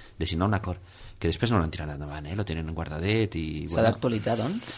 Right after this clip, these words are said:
Speaker 1: No, no,
Speaker 2: O s'ha
Speaker 1: sí,
Speaker 2: de
Speaker 1: sí,
Speaker 2: recordar?
Speaker 1: s'ha de recordar, el tema és que s'hauria de servir, però ara jo crec que és més important recordar la Carta al Paisatge, perquè la Carta al Paisatge ja no només parla de centrals eòliques,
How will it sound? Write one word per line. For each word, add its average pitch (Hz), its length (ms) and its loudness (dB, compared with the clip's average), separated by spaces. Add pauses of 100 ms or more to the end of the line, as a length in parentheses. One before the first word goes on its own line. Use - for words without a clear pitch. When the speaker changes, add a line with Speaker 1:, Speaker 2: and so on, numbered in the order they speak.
(680)
Speaker 1:
No, 120 160 6
no, 156 160 6
Speaker 2:
O - 80 8
s'ha 139 160 10
Speaker 1:
sí, - 60 12
Speaker 2:
de - 20 12
Speaker 1:
sí, 165 140 12
Speaker 2:
recordar? 143 420 10
Speaker 1:
s'ha 120 160 10
de 156 80 12
recordar, 113 320 10
el 113 80 8
tema 113 160 6
és - 80 2
que 131 60 2
s'hauria 107 180 4
de 95 80 2
servir, 90 320 2
però 85 240 2
ara 107 160 6
jo 123 160 8
crec 101 140 2
que - 20 2
és 95 80 2
més 90 160 4 (160)
important 92 460 2 (100)
recordar 85 400 -2
la - 80 -
Carta 85 160 -2
al 82 80 -6
Paisatge, 73 400 -8
perquè 82 160 -4
la 85 80 0
Carta 90 240 0
al 87 80 0
Paisatge 95 320 2
ja 92 80 4
no 87 220 2 (260)
només 92 240 4
parla 85 160 2
de 80 80 0
centrals 87 320 0
eòliques, 85 400 0